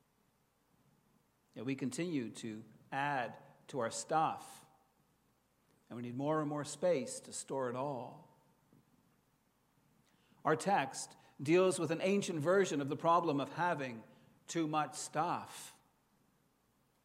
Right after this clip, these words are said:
It begins by stating that the people of Reuben and the people of Gad had a great number of livestock. They acquired their wealth legitimately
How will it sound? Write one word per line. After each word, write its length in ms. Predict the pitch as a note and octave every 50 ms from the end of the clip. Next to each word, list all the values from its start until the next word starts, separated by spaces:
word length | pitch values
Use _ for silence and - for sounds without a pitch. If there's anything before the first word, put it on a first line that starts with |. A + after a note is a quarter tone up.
| _ _ _ _ _ _ _ _ -
It 40 | D3
begins 280 | D#3+ F3 G#3+ A3+ F#3+
by 120 | F#3 F#3+ F#3
stating 340 | F#3+ - G#3 G#3+ G#3 G#3+
that 80 | G3+ F#3
the 60 | F3+
people 240 | D#3 F#3+ G#3 G3+ G3+
of 100 | F#3+ D#3+
Reuben 360 | F#3+ G#3 G#3 G#3 G#3 G#3 G#3
and 100 | G3 G3
the 60 | F#3
people 220 | - G3+ G3+ G#3 G3
of 120 | F3 D3+
Gad 300 | D#3+ F3+ F3+ F#3+ F#3+ F#3+ D#3+
had 360 | D#3+ E3 F3 F3 F3 - - - - - - - - - - -
a 100 | D3 D3+
great 760 | D3 B2+ D#3+ E3+ F#3+ G#3 G#3 G#3+ G#3 G#3 G#3 - - - -
number 600 | E3+ E3 F#3 G3 F#3+ F3 F3+ F3+ F3+ F3 F3 F3 - - -
of 160 | - D#3+ C#3+ C#3+
livestock. 1000 | D3+ D#3 E3 F#3+ G#3 G3+ G3+ - - - C#3 B2 A2+ G#2 - - - - - - - - - _ _ _ _ _ _ _ _ _ _ _ _ _ _ _ _ _ _ _ _ _ _ _ _ _ _ _ _ _ _ _ _ -
They 180 | F#3 G#3+ A3+
acquired 680 | G#3 G3+ - - F3+ F#3 F#3+ G3+ G3+ G3+ G3 F#3+ F3+ - - D3
their 220 | D3 D#3 D#3+ D#3
wealth 520 | D3 D#3 E3+ F3 F3 F3 F3+ F3+ - - - - - -
legitimately 920 | - D3 C3+ B2 - D#3 F3+ G#3 G#3 F3+ C#3+ - C3 B2+ A#2+ A2+ G2 -